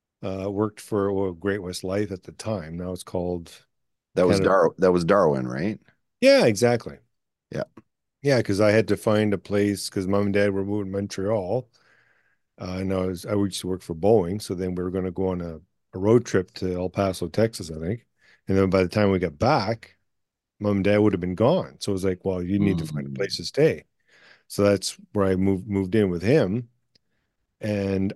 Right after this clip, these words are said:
Speaker 1: I remember he had a, a stereo. It was a, uh, it was a Panasonic, or, or it had a weird, it had, or it had a different name. It was a Japanese name, or it was J V C or something. Anyways, it was, it was a good set, a good stereo,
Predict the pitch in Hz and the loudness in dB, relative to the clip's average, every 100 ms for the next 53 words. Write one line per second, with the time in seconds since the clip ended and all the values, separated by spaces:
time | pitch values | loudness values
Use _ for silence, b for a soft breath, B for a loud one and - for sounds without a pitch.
0 | - 107 104 113 113 104 98 101 104 101 | -2 2 4 4 4 4 2 0 0 0
1 | 104 98 92 90 87 85 _ - - - | 0 2 0 -4 -8 -14 _ -12 -10 -2
2 | 104 117 113 95 90 87 87 90 85 82 | 2 4 6 4 0 -4 -6 -6 -8 -10
3 | 80 82 _ _ _ _ _ _ _ _ | -14 -18 _ _ _ _ _ _ _ _
4 | _ - - - 50 50 - - _ _ | _ -18 -14 -14 -16 -18 -20 -20 _ _
5 | _ _ _ _ _ - 101 87 82 95 | _ _ _ _ _ -12 -10 -10 -10 -8
6 | 92 85 - 95 98 98 - 104 - 110 | -8 -6 -6 -4 -4 -4 -6 -14 -14 -10
7 | 104 101 - 110 - 110 110 92 101 95 | -10 -10 -12 -14 -8 -2 -2 0 -2 -2
8 | - 104 117 98 110 110 131 107 120 - | -8 -6 -4 -6 -4 0 0 0 -4 -4
9 | 87 82 82 92 92 90 101 - 95 87 | -6 -6 -8 -6 -6 -2 -4 -4 -6 -6
10 | 82 78 - _ b b - 90 87 82 | -10 -12 -18 _ b b -6 -4 -4 -2
11 | 92 85 85 - 85 78 82 - 120 117 | -2 -2 -6 -6 -8 -10 -10 -2 4 6
12 | 110 120 117 139 127 120 123 135 98 - | 8 6 4 0 2 4 4 4 2 0
13 | 87 - _ _ _ _ _ - - 104 | -2 -6 _ _ _ _ _ -12 -2 2
14 | 95 - 95 90 82 | 2 0 -2 -2 -6